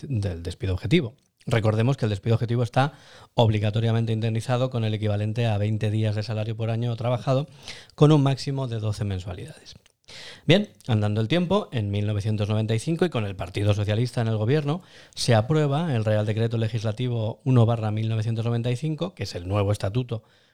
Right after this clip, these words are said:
de los Trabajadores y que en su artículo cincuenta y dos C habilita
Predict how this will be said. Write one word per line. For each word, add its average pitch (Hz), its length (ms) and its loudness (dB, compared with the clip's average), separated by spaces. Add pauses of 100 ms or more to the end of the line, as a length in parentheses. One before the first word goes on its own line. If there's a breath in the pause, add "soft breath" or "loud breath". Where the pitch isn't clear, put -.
(140 soft breath)
de 117 80 2
los 120 160 4
Trabajadores 135 800 0
y 131 140 0
que 113 340 0
en 110 100 -2
su 101 100 -4
artículo 107 320 2
cincuenta 110 380 2
y 110 40 0
dos 123 180 -2
C 180 260 -2 (380 loud breath)
habilita 151 680 2